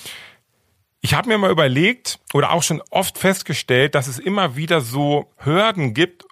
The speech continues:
wo man als Finanzberater einfach nicht drüber kommt. Und ich habe jetzt diesen Weg von fünfzigtausend Euro auf eine Million Euro mal in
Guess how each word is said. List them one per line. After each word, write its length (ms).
wo 140
man 160
als 260
Finanzberater 720
einfach 280
nicht 200
drüber 420
kommt. 580
Und 260
ich 160
habe 280
jetzt 440
diesen 380
Weg 260
von 200
fünfzigtausend 960
Euro 360
auf 120
eine 260
Million 320
Euro 380
mal 220
in 160